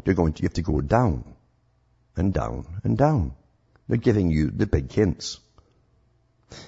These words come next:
They're even making massive machines. I saw some drawings by architectures, arch-, uh, architects from Australia who are being taught in universities about these, how to create these big machines, massive monsters like sci-fi things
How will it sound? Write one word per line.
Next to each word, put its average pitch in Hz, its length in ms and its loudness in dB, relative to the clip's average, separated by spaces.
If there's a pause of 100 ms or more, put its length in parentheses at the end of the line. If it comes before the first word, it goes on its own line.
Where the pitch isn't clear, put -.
They're 139 120 8
even 110 220 6
making 87 380 4
massive 98 480 2
machines. 90 640 0
I 87 40 2
saw 92 380 4
some 82 460 0 (140)
drawings 95 400 4
by 78 140 2
architectures, 80 760 -2 (400)
arch-, - 240 -2
uh, 85 220 0
architects 90 500 0
from 76 140 0
Australia 101 580 2 (420)
who 95 100 2
are - 20 0
being 90 180 2
taught - 640 2 (100)
in 85 100 2
universities 85 600 0
about - 180 -2
these, 80 240 -2
how 92 120 2
to - 60 -4
create - 200 -2
these 90 100 0
big 78 240 -4
machines, 85 680 0 (240)
massive 156 500 0
monsters 98 380 2
like - 140 -2
sci-fi 90 420 2
things 78 320 0